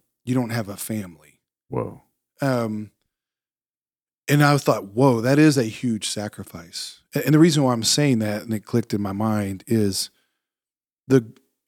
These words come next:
Speaker 1: one of the greatest, um, costs in my life is raising kids.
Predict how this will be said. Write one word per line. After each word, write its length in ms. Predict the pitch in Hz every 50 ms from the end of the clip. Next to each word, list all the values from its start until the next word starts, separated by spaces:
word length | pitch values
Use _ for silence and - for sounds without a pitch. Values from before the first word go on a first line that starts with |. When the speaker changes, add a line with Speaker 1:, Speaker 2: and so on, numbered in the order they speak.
| _ _ _ - 139 _ _
Speaker 1:
one 180 | 139 147 170 165
of 60 | 151
the 80 | 151
greatest, 880 | 123 113 113 113 123 127 139 151 156 165 165 156 - - - - - - _ _ _ _ -
um, 540 | 135 127 117 107 104 101 95 92 90 92 - _ _ _ _ _ _ _ _ _ _
costs 840 | - - - 127 120 110 107 - - - - - - - - - - -
in 160 | 123 123 113 110
my 200 | 104 101 95 92
life 600 | 92 107 104 92 87 104 123 - - - - _ _ _ _ _ _ _ _ _ _ _ _ _ _ _ _ _ _ -
is 280 | 123 123 117 104 95 120
raising 400 | 127 127 131 - 151 143 135 -
kids. 600 | - - 143 127 107 - - - - - -